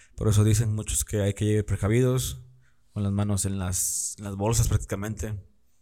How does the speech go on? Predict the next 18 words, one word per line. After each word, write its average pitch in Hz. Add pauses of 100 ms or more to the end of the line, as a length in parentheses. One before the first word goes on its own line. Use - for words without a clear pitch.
(360)
Y 107
tienes 107
que 90 (360)
saber 101 (300)
pararte. 98 (960)
Porque 98
si -
te 104
acomodas 107
de 123
una 123
manera 113
que, 98 (880)
pues, 110
<laughs> -
ya -
valiste 143
madre, 127